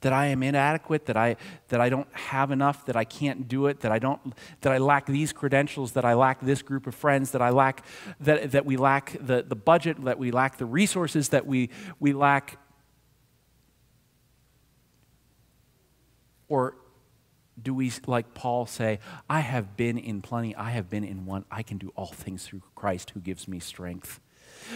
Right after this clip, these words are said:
Because it's not about what I have, it's about what he has. It's not about my resources, it's about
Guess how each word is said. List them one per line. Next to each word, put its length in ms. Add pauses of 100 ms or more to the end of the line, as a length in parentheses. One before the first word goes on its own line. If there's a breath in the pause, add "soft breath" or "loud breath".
(160 loud breath)
Because 300
it's 160
not 220
about 320
what 180
I 220
have, 300
it's 120
about 240
what 180
he 260
has. 280
It's 140
not 200
about 220
my 200
resources, 640
it's 120
about 300